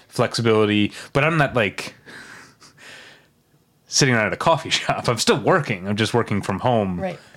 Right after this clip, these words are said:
Speaker 1: Yeah, anyway. Um, where was I? Uh, Phoebe goes to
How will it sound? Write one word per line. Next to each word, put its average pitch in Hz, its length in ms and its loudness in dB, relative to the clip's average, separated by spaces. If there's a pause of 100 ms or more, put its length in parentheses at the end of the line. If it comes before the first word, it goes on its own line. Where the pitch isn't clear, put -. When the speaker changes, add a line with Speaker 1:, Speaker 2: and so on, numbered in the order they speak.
(440)
Speaker 1:
Yeah, 98 180 -4 (120)
anyway. 95 300 0 (340)
Um, 107 560 0 (1800)
where 110 240 0
was 71 260 -8
I? - 180 -18 (600)
Uh, 110 640 2 (140)
Phoebe 156 240 2
goes 139 320 4
to 117 640 2